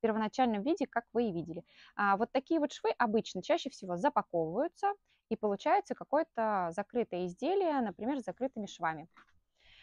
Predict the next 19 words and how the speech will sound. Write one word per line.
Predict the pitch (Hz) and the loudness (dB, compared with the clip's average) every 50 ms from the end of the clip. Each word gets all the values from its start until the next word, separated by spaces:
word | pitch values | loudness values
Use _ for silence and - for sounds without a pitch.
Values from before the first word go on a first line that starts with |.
| - - _ _ _ _ _ _ _ _ _ _ _ _ _ - | -20 -20 _ _ _ _ _ _ _ _ _ _ _ _ _ -6
У | - 220 | -2 2
нас | 262 339 440 - - - | 2 2 2 2 0 2
есть | 262 285 277 262 - - | 2 4 4 2 2 2
в | 233 | 2
наличии | 254 269 285 269 214 185 - - 226 262 320 | 4 6 6 4 4 2 0 -2 -2 -2 0
сейчас, | - - 302 - - 208 180 185 277 311 - - - - | -2 -4 -6 -4 -2 0 2 2 2 2 0 -6 -6 -2
а, | - 220 220 214 214 214 208 208 202 196 196 196 196 196 | 0 2 4 4 4 4 4 4 4 4 4 4 2 2
несколько | 220 254 294 269 - - 214 - 220 196 | 4 4 2 2 2 -2 -2 -2 -2 2
вариантов | 226 247 226 208 190 185 185 - - | 4 4 4 4 2 0 -4 -8 -10
таких | 185 - 220 190 190 | -6 -4 -4 -2 0
дабл | 185 202 185 170 165 165 160 - _ _ | 0 0 0 0 -2 -6 -10 -12 _ _
тканей. | - 190 170 165 170 185 226 302 381 381 _ _ _ _ _ _ - | 0 2 2 2 0 -2 -2 -2 -2 -4 _ _ _ _ _ _ -6
А, | - 196 | -4 -2
есть, | 190 233 277 285 - | 2 2 2 2 2
например, | 269 - - 220 220 214 202 - | -2 -2 -2 -2 -2 -2 -2 -4
в | |
составе | - 220 214 - 240 208 185 | -4 -6 -4 -2 -2 -2 -2
с | - - | -4 -6
кашемиром, | - 247 - - 202 175 165 160 170 202 269 311 320 | -8 -10 -8 -6 -6 -4 -4 -2 0 0 0 -2 -2